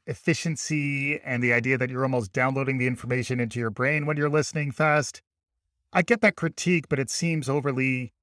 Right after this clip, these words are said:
dismissive. I think for those of us who can engage this way,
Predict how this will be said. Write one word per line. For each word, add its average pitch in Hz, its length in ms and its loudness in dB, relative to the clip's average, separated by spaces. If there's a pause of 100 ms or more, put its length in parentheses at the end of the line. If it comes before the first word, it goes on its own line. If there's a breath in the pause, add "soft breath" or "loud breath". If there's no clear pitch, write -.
(300)
dismissive. 151 640 -2
I 127 140 4
think 143 300 -4
for 135 180 -2
those 139 240 0
of 135 100 -4
us 143 220 2
who 139 140 -6
can 160 260 -2
engage 139 540 0
this 117 260 -4
way, 113 480 0